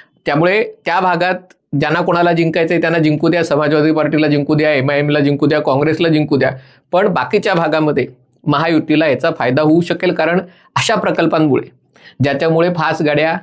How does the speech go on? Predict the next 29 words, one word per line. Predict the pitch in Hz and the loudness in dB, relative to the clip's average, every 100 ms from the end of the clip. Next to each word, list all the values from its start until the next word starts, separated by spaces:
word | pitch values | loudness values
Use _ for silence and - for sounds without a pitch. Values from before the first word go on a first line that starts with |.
| - | -4
अधिक | 127 160 | 0 0
संख्येने | 175 165 151 156 156 | 0 -2 0 0 0
धावू | 139 147 | 2 2
शकतील, | 147 - 131 123 - - _ | 0 -2 -2 -4 -6 -20 _
ज्याच्यामुळे | 135 135 170 160 160 170 190 | -4 -2 0 0 2 2 2
मेल | 160 156 175 | 0 2 0
एक्सप्रेस | 160 - 165 | -2 0 0
गाड्या | 156 151 | 2 2
वेगळ्या | 165 147 165 180 | 2 2 0 -2
काढण्यात | 175 156 160 151 | -2 -2 -2 -2
येतील, | 135 131 - - _ _ _ - | -2 -4 -6 -14 _ _ _ -6
आणखीन | 156 - 180 | -4 0 0
एक | 175 | 0
तुर्बेला | 180 156 165 175 | 2 2 2 0
कार्गो | 160 147 151 165 | 0 -2 0 0
टर्मिनल्स | 170 156 160 156 | 0 2 2 0
पण | 156 | 0
आहे, | 160 | -2
पण | 165 165 | 0 0
त्याच्याबद्दल | 151 156 147 151 | 0 0 0 2
मी | 151 | 0
फारसं | 156 139 131 | 0 -2 0
बोलणार | 143 143 151 | 2 2 2
नाही, | 139 135 | 0 0
पण | 180 180 - - _ | 0 -2 -6 -20 _
या | 127 165 190 | -2 0 0
ज्या | 196 | 0
प्रकल्पांमुळे | 202 160 - 190 185 208 214 190 156 175 - _ _ _ - | 0 -2 0 0 0 0 2 2 2 -2 -12 _ _ _ -4
एक | 165 170 | -4 -4